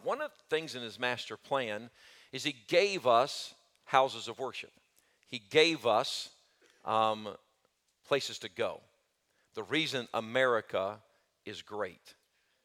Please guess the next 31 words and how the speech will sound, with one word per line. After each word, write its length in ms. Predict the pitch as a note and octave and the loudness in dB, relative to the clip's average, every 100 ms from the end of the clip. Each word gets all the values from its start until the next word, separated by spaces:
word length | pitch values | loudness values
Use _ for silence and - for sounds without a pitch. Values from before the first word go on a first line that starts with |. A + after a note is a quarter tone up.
| _ _ | _ _
is 160 | A2 G#2 | -12 -10
because 320 | G#2+ A#2 G2 | -6 -4 -4
we 100 | G#2 | -2
have 140 | G#2 F#2+ | -2 -2
religious 460 | G2 G#2 A2+ A#2 | -8 -8 -8 -10
freedoms. 560 | - F2+ F2 - - - _ _ _ _ _ _ _ _ _ _ _ _ _ _ | -12 -16 -18 -20 -20 -20 _ _ _ _ _ _ _ _ _ _ _ _ _ _
And 340 | - A2 G#2+ G#2 | -4 -2 -2 0
there 240 | C3 C#3 | 2 4
is 140 | C3 A#2 | 0 -4
an 140 | A#2 | -10
evil 360 | C3+ D#3+ D3+ B2+ | -8 -6 -2 -2
side 480 | - A#2 G#2+ A#2 A#2 | 2 4 4 4 0
in 100 | A2 | -2
our 160 | A2 | -4
society 840 | - G#2+ - C3 B2 G2+ G#2 A#2 B2 _ _ | -4 -10 0 4 4 0 -6 -12 -16 _ _
that 380 | A2 G#2+ - A2+ | 2 2 -2 -4
they 120 | A2 | -2
know 200 | A#2 B2+ | -2 -2
not 280 | A2+ D2 - | -2 -4 -4
God. 400 | F#2 F#2+ A#2 - - | -4 -4 -8 -12 -6
They 160 | A2 | -6
want 420 | G#2+ G2 A#2+ G3 - - _ | -6 -4 -2 -2 -4 -20 _
not 340 | G2 F2+ - | -10 -10 -10
God. 320 | - D2 - - _ _ _ _ _ _ _ _ - | -12 -12 -14 -20 _ _ _ _ _ _ _ _ -20
But 100 | - | -2
praise 320 | - G3 - | 0 0 -2
God, 340 | - A#2+ B2+ | 0 0 0
there's 160 | A2+ G2+ | -2 -10
still 280 | - C#3 A#2 | -6 -6 -6
the 80 | A#2 | -10
majority 640 | G2+ - G#2 F2+ F2 | -14 -12 -10 -10 -14